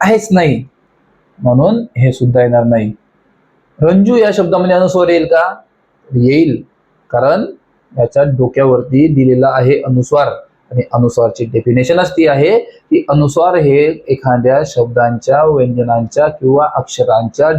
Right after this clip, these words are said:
डोक्यावरती येत असतो, म्हणूनच त्याला अनुस्वार असे म्हणतात. तर यामध्ये ऑप्शन क्रमांक तीन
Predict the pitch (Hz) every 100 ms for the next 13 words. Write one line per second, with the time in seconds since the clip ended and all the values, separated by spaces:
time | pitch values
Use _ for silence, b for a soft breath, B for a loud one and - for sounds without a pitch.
0 | 135 127 160 156 143 147 131 127 - 143
1 | 202 233 B B B - 127 127 151 175
2 | 170 127 120 147 226 - - _ - 127
3 | 123 - 135 123 127 123 120 139 151 -
4 | - _ - 220 - - _ _ 135 131
5 | 135 135 123 147 - 131 143 135 127 123
6 | 165 - - 214 208